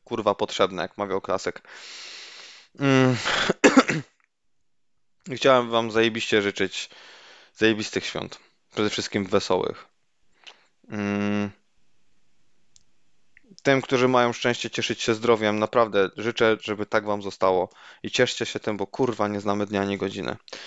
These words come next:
E, a wszystkim, którzy walczą z tą skurwiałą chorobą i wszystkich ludzi, którzy opiekują się osobami chorymi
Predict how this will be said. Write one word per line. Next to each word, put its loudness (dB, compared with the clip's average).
E, 4
a 0
wszystkim, 0
którzy 4
walczą 2
z -12
tą -14
skurwiałą -2
chorobą -4
i 0
wszystkich -2
ludzi, 4
którzy -2
opiekują 0
się -8
osobami -2
chorymi -2